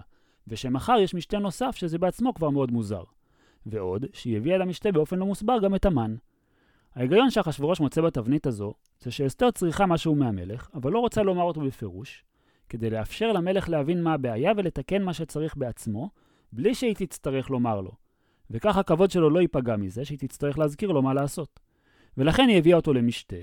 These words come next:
כדי לומר לה ש-, לומר לו שיש לה בקשה, אבל בלי לומר מה,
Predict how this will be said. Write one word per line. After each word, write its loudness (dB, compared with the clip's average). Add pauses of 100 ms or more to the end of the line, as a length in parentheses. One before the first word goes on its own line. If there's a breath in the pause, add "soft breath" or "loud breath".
כדי -8
לומר -2
לה 2
ש-, -6 (260)
לומר 4
לו 4
שיש -2
לה 0
בקשה, -6 (600)
אבל -2
בלי 8
לומר 6
מה, -4